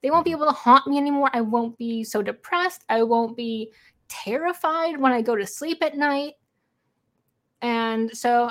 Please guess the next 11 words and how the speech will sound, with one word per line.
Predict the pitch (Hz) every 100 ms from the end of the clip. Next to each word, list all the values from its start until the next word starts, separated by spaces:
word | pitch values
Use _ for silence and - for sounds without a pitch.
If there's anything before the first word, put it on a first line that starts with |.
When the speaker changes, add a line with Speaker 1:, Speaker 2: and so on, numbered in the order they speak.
| 226
Speaker 1:
I | 240
did. | 240 349 262 - _ _ _ _ _ _ - 233
And, | 247 240 233
you | 233
know, | 240 233
like | 226 214
James | 190 214 240 311 311 -
one | 226 220 233 247 240
fifteen | 240 226 - 220 240
tells | 214 220
us, | 277 285 -